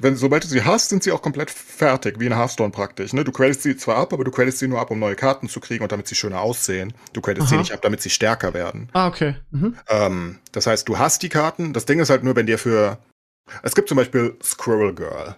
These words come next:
Speaker 1: also Eichhörnchen Girl, ja. Äh, das ist ein Marvel-Charakter, der offenbar noch nicht im M C U ist, aus irgendwelchen Gründen. Und, ähm, die sp-, die, die spawnt halt basically auf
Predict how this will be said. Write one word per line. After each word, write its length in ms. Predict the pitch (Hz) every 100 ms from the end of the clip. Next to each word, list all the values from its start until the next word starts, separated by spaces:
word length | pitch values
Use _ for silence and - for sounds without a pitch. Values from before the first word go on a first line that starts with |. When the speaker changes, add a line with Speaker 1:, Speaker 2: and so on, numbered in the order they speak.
| -
Speaker 1:
also 220 | 113 107
Eichhörnchen 560 | 104 104 110 92 - 92
Girl, 280 | 87 87
ja. 220 | 95 113 165 160 -
Äh, 120 | 101
das 160 | 101
ist 140 | 92 -
ein 120 | 92
Marvel-Charakter, 600 | 92 127 123 120 113 117
der 120 | 101
offenbar 280 | 95 - 101
noch 80 | 98
nicht 140 | 123
im 80 | 135
M 100 | 113
C 160 | - 110
U 80 | 123
ist, 120 | 107
aus 100 | 98
irgendwelchen 420 | 98 101 104 113
Gründen. 380 | - 120 120 151 - - - -
Und, 460 | - 123 117 113 110
ähm, 420 | 113 110 104 101 110 _ -
die 60 |
sp-, 240 | - - - _ - - -
die, 100 | 131
die 240 | - 113
spawnt 360 | - - 120 139
halt 160 | 123
basically 400 | 107 107 - 113
auf 140 | 110